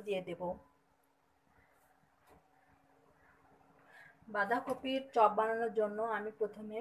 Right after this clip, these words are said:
বাঁধাকপি দিয়ে দিব। দেখুন, আমি বাঁধাকপিগুলো এখানে কুচি কুচি করে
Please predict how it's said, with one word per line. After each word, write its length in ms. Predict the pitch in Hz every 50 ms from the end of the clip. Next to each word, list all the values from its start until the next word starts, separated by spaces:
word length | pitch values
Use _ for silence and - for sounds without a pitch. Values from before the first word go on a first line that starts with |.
| 247 -
বাঁধাকপি 500 | 214 190 185 185 202 202 - 214 - 220 202 185
দিয়ে 140 | 202 202 190 185 185
দিব। 120 | 196 185 202 208 240 226 214
দেখুন, 240 | 196 196 - 226 233 226 202
আমি 120 | 190 196 196 196
বাঁধাকপিগুলো 680 | 185 180 196 196 - 220 - - 202 196 196 185 190 196 190
এখানে 260 | 196 202 190 190 196 226 277 - - - - - - _ -
কুচি 220 | - 220 214 226 214 -
কুচি 220 | 214 202 - 214 208 -
করে 160 | 208 196 196